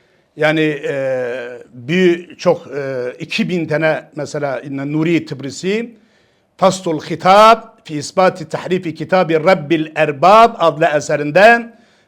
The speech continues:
zekere fi elfey hadisin mütevatir, tedullu ala ennel Kur'ane zide ve nukise. İki bin tane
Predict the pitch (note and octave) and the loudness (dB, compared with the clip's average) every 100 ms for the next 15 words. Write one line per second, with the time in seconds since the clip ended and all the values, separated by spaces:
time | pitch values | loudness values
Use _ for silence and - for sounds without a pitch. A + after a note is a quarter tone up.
0 | - F3 F#3 E3 D#3+ G3+ F3 D#3+ D#3 G#3+ | -2 0 0 0 0 -2 -2 -2 4 4
1 | F#3+ - C#3+ D3+ F#3+ F#3 D#3 D3+ D#3 D#3 | 4 0 -4 -4 -4 -6 -6 -6 -2 4
2 | G#3+ A3+ B3 A#3 - - _ _ - D3 | 6 6 6 6 0 -18 _ _ -6 2
3 | G3+ G#3+ G3 E3+ D3+ E3 E3+ G3+ G3 F3 | 4 4 4 4 4 2 0 0 0 -2
4 | - D#3+ D#3+ G3 G3 E3 C3+ D#3+ A#3 A#3+ | -2 -2 2 2 2 0 -2 -2 0 2
5 | A#3+ A3 A#3 A3+ A3+ A3 G3+ E3+ C#3+ G#2 | 4 6 8 8 6 4 4 -4 -4 -8
6 | - _ _ _ _ _ _ _ _ - | -12 _ _ _ _ _ _ _ _ -14
7 | F3+ - A3+ F#3 D3+ C3+ B2 | -6 -2 0 0 0 -2 -6